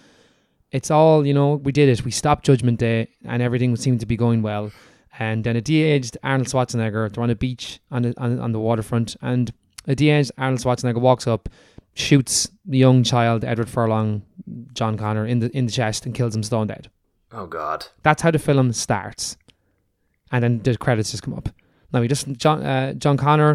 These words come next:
Speaker 1: of course, is the savior of humanity in all the other Terminator films. Terminator two was entirely about his relationship with the Terminator and building him up as a person and getting us to, you know, appreciate him as a character.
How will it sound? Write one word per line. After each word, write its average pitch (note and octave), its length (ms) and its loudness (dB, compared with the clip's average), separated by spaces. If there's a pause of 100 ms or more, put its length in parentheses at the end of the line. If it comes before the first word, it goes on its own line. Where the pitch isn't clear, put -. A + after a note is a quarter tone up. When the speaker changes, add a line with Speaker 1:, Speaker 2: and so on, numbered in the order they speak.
Speaker 1:
of B2+ 60 -6
course, C3+ 280 2
is A#2 60 -8
the A#2 80 -2
savior B2 300 0
of A2 80 -6
humanity B2 460 0
in B2 80 2
all A#2+ 100 2
the A#2 100 0
other A#2+ 120 4
Terminator A#2+ 280 2
films. A#2 340 -2 (440)
Terminator C3+ 320 4
two B2+ 440 4 (220)
was B2+ 140 -4
entirely C3 420 2
about A#2+ 400 2 (260)
his A#2+ 220 2
relationship A#2+ 560 0
with - 80 -4
the A#2+ 60 -2
Terminator A#2+ 440 0
and G#2+ 160 -2
building B2 280 4
him A#2+ 100 4
up A#2+ 160 4
as A2+ 80 2
a G#2+ 60 0
person A#2 420 0
and A2 300 -4
getting B2 240 0
us A2 140 -2
to, A2 280 -2
you C3 80 -2
know, A2+ 120 -2
appreciate A#2+ 500 2
him A#2+ 80 0
as G#2 80 -2
a A2 60 -4
character. A2 440 0